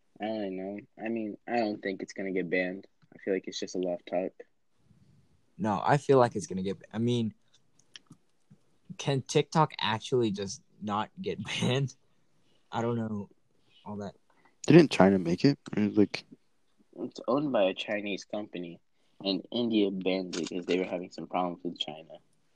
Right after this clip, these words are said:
Speaker 1: And I don't know after that. After, and then I th-,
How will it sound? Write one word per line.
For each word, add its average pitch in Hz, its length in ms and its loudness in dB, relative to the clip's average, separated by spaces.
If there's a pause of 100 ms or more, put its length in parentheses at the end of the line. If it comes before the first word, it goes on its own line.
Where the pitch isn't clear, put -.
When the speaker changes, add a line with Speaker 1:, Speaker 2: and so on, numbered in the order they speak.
(500)
Speaker 1:
And 95 380 -2
I 85 140 -8
don't 90 160 -8
know 87 280 -6
after - 280 -8
that. 80 240 -6 (640)
After, - 280 -10
and 98 100 -6
then 95 140 -2
I 90 80 -4 (120)
th-, - 120 -12